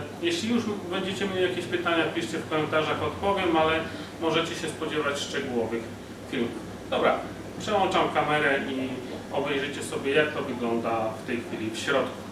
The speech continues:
Tutaj możecie zobaczyć, w jaki sposób jest połączona pompa powietrza. Z racji tego, że tych punktów, e, odbioru jest mało, a pompa jest dość mocna,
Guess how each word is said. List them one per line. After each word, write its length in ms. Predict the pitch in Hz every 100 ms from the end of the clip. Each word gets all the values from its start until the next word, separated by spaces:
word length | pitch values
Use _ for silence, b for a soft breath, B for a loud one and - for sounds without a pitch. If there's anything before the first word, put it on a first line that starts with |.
| - - - - - - - - - - - - - - - - - -
Tutaj 340 | 180 180 160
możecie 460 | 151 151 147 147 147
zobaczyć, 480 | 147 143 170 175 151
w 80 |
jaki 220 | 165 170 -
sposób 480 | - 185 180 156
jest 220 | 151 135 -
połączona 540 | 165 151 151 156 147
pompa 400 | - 160 151 143
powietrza. 640 | 147 135 127 - - 127 127 B B B B -
Z 100 | 139
racji 280 | 135 151 156
tego, 300 | 151 170 165
że 80 | 143
tych 200 | - 147
punktów, 640 | - 185 185 - - 151 151 - -
e, 380 | 147 143 143 147
odbioru 460 | 135 139 165 156
jest 220 | 147 127
mało, 500 | 156 151 139 139 160 B B B B -
a 100 | 135
pompa 360 | - 165 160 151
jest 160 | 139
dość 180 | 147 143
mocna, 580 | 151 151 147 156 147 151